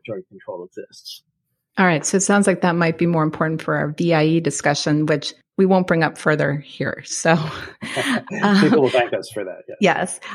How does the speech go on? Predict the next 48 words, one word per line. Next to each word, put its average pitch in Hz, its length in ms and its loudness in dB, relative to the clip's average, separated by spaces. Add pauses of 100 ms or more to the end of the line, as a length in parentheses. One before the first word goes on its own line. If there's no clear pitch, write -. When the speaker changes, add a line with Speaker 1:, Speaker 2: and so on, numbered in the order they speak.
Speaker 2:
All 220 100 4
right. 180 280 2
So 208 120 0
I 208 140 4
won't, 240 380 2
I 208 100 4
won't 226 200 2
do 220 120 0
more 180 220 4
scenarios, 160 520 0
but 156 120 0
I 170 100 4
did 185 300 0
bring 175 200 0
this 160 200 -2
up 160 140 -6
just - 260 -4
to 165 80 -6
point 165 260 0
out 165 380 2
that 156 340 0 (400)
peop-, 196 220 2
you 170 240 0
really 196 340 6
have 160 200 -2
to 165 120 -2
think 180 320 2
it, 156 220 0
this 165 160 -2
cannot 170 360 0
be 165 80 -6
superficial. 160 800 -2
And 147 120 4
it's 135 140 -4
very 175 220 4
easy 165 280 -2
to 151 100 0
say 160 300 2
it's 170 160 -2
a 190 40 0
joint 180 300 0
venture 185 320 0
'cause 156 140 0
there's 143 140 -4
two 170 200 -2
people 175 380 2
involved, 175 400 2
or - 220 -4